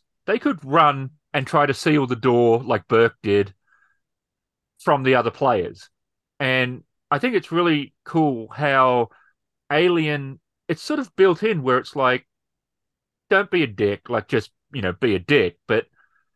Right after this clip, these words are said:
if your character panics and does that, trying to save themselves, and they've now forgotten that they just don't care now about the other characters, it's okay. 'Cause players would worry about that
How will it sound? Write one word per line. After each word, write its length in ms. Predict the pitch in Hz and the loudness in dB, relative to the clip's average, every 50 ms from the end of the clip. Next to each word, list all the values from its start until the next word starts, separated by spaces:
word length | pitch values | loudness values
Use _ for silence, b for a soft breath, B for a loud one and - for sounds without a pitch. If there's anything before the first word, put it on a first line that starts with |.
| _ _ _ _ _ | _ _ _ _ _
if 180 | 180 208 196 - | -6 -4 -4 -2
your 120 | 254 262 | -4 -4
character 440 | - - 190 180 190 440 - _ 147 | -4 -2 0 0 0 0 -2 _ -12
panics 600 | - - 147 160 160 139 120 113 - - - - _ _ _ | -10 -4 -2 -2 -2 -2 -4 -6 -8 -14 -20 -20 _ _ _
and 120 | 131 117 107 | -10 -6 -2
does 320 | 139 143 156 151 127 - | 0 0 0 0 -4 -6
that, 300 | - 98 92 92 95 - _ _ _ _ _ | -6 -4 -4 -4 -6 -8 _ _ _ _ _
trying 280 | - - 147 151 151 135 | -4 0 0 0 0 -2
to 60 | 131 | -6
save 300 | - - 147 127 127 123 | -4 -2 0 0 0 -2
themselves, 600 | - 110 101 - 139 127 117 107 98 98 92 - | -4 -14 -8 -4 -2 0 0 0 -2 -4 -6 -10
and 100 | - 113 | -6 -4
they've 120 | 110 107 113 | -4 -2 -2
now 140 | 131 135 131 | -2 -4 -4
forgotten 800 | - 135 110 101 139 190 - - - 131 123 117 113 110 - _ _ _ _ _ _ _ _ _ _ _ _ | -4 -6 -4 0 0 0 0 -2 -12 -14 -14 -14 -16 -18 -20 _ _ _ _ _ _ _ _ _ _ _ _
that 140 | 147 135 - _ | -10 -10 -8 _
they 100 | - 135 | -6 -4
just 140 | 135 165 165 | -4 -2 0
don't 160 | 208 185 - | 0 -2 -2
care 260 | - - 180 160 151 | -2 0 0 2 2
now 340 | 135 117 95 90 90 87 85 b b b b b b b b _ _ _ _ _ _ _ _ _ | 0 -2 -6 -6 -6 -6 -10 b b b b b b b b _ _ _ _ _ _ _ _ _
about 300 | 143 135 120 123 131 120 | -4 -2 0 0 0 0
the 80 | - 127 | 2 0
other 120 | 151 160 | 0 0
characters, 680 | 151 - 165 156 143 131 117 110 - 104 92 92 90 - _ _ _ _ _ _ _ _ _ _ _ - | 0 0 2 2 4 2 2 0 -4 -6 -6 -6 -8 -14 _ _ _ _ _ _ _ _ _ _ _ -10
it's 160 | 151 - - | -8 -2 0
okay. 560 | 165 151 - - 156 165 135 98 - - _ _ _ _ _ _ _ _ _ _ _ _ _ _ _ _ _ _ _ _ _ _ _ | 0 0 0 0 -2 -2 -2 -4 -6 -8 _ _ _ _ _ _ _ _ _ _ _ _ _ _ _ _ _ _ _ _ _ _ _
'Cause 360 | - - 151 135 123 - - _ _ _ _ _ _ _ _ _ _ _ _ _ _ | -2 2 2 2 2 -2 -12 _ _ _ _ _ _ _ _ _ _ _ _ _ _
players 360 | - 160 165 196 208 202 165 | -4 -2 2 4 4 4 4
would 120 | 160 160 147 | 0 -2 0
worry 260 | 208 269 254 170 117 | 2 4 4 4 2
about 280 | 101 101 98 92 - - | 0 -2 -4 -6 -6 -12
that 140 | - - | -14 -14